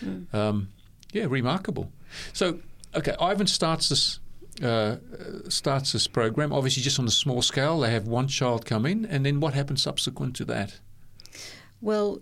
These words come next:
Speaker 1: he never expected it to get as big as what it did.
Speaker 2: Hmm.
Speaker 1: And, um, he always thought that he would just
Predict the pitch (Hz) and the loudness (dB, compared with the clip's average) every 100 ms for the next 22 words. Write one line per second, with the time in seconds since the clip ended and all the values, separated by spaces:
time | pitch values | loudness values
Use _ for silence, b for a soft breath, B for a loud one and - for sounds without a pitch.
0 | - - 226 220 220 233 214 - - 175 | -14 -4 0 2 2 2 0 0 -2 -2
1 | 185 156 - - 170 151 - 170 175 156 | 0 -2 -2 0 -2 -2 -2 -2 0 2
2 | - - - - 160 170 - 160 147 147 | 2 0 -2 -10 -4 -2 -2 -2 0 -2
3 | 208 - 147 117 90 78 B B B B | -6 -2 2 2 0 -4 B B B B
4 | - 175 170 175 175 175 165 - - 170 | -2 0 2 2 2 2 -2 -4 0 2
5 | 165 165 170 175 185 180 170 156 - - | 2 2 2 0 2 2 2 2 0 0
6 | 165 - 180 175 175 156 151 151 - B | -2 -2 -4 -2 0 0 -4 -6 -18 B
7 | B B - - 180 170 - - | B B -6 -2 0 2 0 0